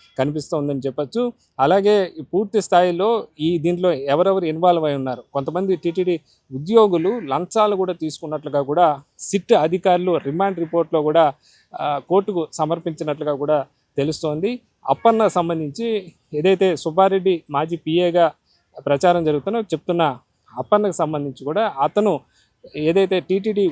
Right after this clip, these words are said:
ఉద్యోగులను ప్రలోభ పెట్టే, ఏ, విధంగా వ్యవహరించాడన్న ఆరోపణలు కూడా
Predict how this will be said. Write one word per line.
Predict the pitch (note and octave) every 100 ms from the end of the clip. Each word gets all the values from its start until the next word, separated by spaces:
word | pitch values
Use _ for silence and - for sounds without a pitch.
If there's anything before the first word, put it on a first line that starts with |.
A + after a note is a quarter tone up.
| C3+
ఉద్యోగులను | D3+ F3 A3 G3+ G3+ F3
ప్రలోభ | - C#3+ E3+ F#3 F3+
పెట్టే, | E3+ D#3 F3+ D#3+ D3+ _ D#3
ఏ, | D3+ D3 C3+
విధంగా | C#3+ D3+ F#3+ F3
వ్యవహరించాడన్న | D3 C#3 D#3+ C#3+ D3+ C#3+
ఆరోపణలు | B2 A#2 E3 D#3+ D#3
కూడా | D#3 D3+ D3